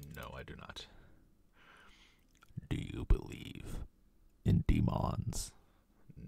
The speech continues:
Speaker 1: No, I do not. No, I do not.
Speaker 2: Are you afraid of snakes?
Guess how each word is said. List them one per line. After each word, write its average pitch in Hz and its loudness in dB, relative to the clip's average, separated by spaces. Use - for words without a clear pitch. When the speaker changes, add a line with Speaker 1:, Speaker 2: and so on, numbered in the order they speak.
Speaker 1:
No, 156 -2
I - 0
do 180 -2
not. 196 -8
No, 78 -10
I 85 -4
do 85 -6
not. 98 -8
Speaker 2:
Are - 0
you 113 -8
afraid - 4
of - 0
snakes? - -4